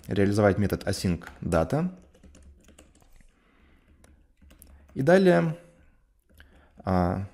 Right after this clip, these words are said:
в качестве параметра в эту функцию мы получаем некоторый контекст, но обычно мы забираем определённые поля. И мы также здесь можем получить, например, объект params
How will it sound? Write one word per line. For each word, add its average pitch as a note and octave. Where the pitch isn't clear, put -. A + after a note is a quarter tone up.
в -
качестве A2+
параметра D#3+
в G#2
эту -
функцию F#3
мы A#2
получаем G#2
некоторый F#2
контекст, -
но G3
обычно B2+
мы A2+
забираем G2
определённые G2
поля. F2
И E3
мы E3
также D#3+
здесь C#3
можем A2
получить, A2+
например, F#2
объект F#2
params F3+